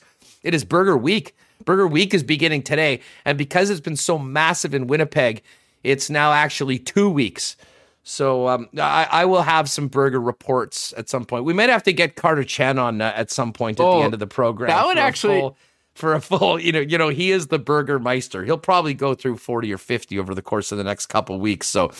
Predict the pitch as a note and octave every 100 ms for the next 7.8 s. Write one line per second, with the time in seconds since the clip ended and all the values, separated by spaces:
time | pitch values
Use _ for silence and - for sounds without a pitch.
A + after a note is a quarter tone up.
0 | - - F3+ F#3 F#3 F3 D3 C#3+ B2+ D3
1 | D3 B2+ C3+ B2 - - B2+ - - B2
2 | G2+ A2+ - - C#3+ A3+ D4+ D4+ G2+ -
3 | G2+ F2 - - B2 A#2 C3+ C#3+ B2+ A2
4 | B2 G#2 G#2+ G#2 A2+ A2 G#2+ A2 B2+ B2+
5 | C3 B2 A#2 G#2 A2 A2+ A#2 A2+ A2+ A2
6 | - _ _ _ - G#2+ A2 A2 A2+ F#2
7 | F#2 - - - G2 G2 F#2+